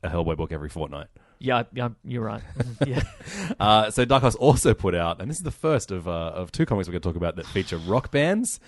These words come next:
Speaker 2: <laughs>
Speaker 1: Holy shit, this was
Speaker 2: Yeah.
Speaker 1: fucking terrible.
Speaker 2: Yeah.
Speaker 1: Slayer, Repentless.
Speaker 2: What if, what if suddenly I had a different opinion on this? What if I was like, "I love this"?
Speaker 1: John Schnepp, uh, with, uh, on writing with art by, uh,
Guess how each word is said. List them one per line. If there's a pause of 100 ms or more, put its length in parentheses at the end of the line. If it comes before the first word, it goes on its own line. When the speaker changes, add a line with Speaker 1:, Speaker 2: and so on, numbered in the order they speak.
Speaker 2:
<laughs> (300)
Speaker 1:
Holy
shit,
this
was
Speaker 2:
Yeah.
Speaker 1:
fucking
terrible.
Speaker 2:
Yeah.
Speaker 1:
Slayer,
Repentless.
Speaker 2:
What
if,
what
if
suddenly
I
had
a
different
opinion
on
this?
What
if
I
was
like,
"I
love
this"? (320)
Speaker 1:
John
Schnepp, (200)
uh,
with,
uh,
on
writing
with
art
by,
uh,